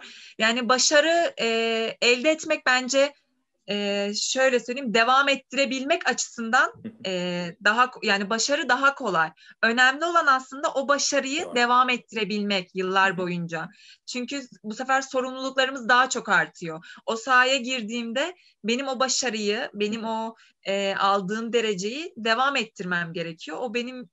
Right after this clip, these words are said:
Speaker 1: açımdan daha zor diye düşünüyorum.
Speaker 2: Anladım. Anladım. Çok teşekkür ederim. Ee,
Speaker 1: Ben
Speaker 2: sorularımız
Speaker 1: teşekkür ederim.
Speaker 2: tamamladık. Ya benim için çok eğlenceli
Speaker 1: Çok
Speaker 2: bir yayın
Speaker 1: keyifliydi.
Speaker 2: oldu.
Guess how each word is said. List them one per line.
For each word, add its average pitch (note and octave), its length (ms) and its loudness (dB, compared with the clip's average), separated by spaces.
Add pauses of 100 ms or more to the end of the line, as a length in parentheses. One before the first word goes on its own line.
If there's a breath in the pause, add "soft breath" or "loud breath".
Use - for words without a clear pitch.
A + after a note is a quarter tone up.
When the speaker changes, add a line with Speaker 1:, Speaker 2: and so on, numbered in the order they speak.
(240)
Speaker 1:
açımdan G3 500 -8
daha A3 200 -6
zor F3 320 -6
diye F3+ 220 -6
düşünüyorum. E3+ 600 -14 (260)
Speaker 2:
Anladım. E2 300 -18 (640)
Anladım. F2 200 -20 (220)
Çok - 360 -8
teşekkür G#2 380 -4
ederim. G2+ 260 -4 (100)
Ee, F#2 400 -8
Speaker 1:
Ben G#3+ 200 2
Speaker 2:
sorularımız - 260 0
Speaker 1:
teşekkür G#3+ 280 -4
ederim. F#3+ 160 -6
Speaker 2:
tamamladık. G2+ 580 0
Ya G#2 100 2
benim G#2+ 120 0
için - 120 -12
çok A#2 140 0
eğlenceli G#2 260 2
Speaker 1:
Çok - 100 0
Speaker 2:
bir G2+ 120 -4
yayın F#2+ 280 -2
Speaker 1:
keyifliydi. F2 300 0
Speaker 2:
oldu. - 160 2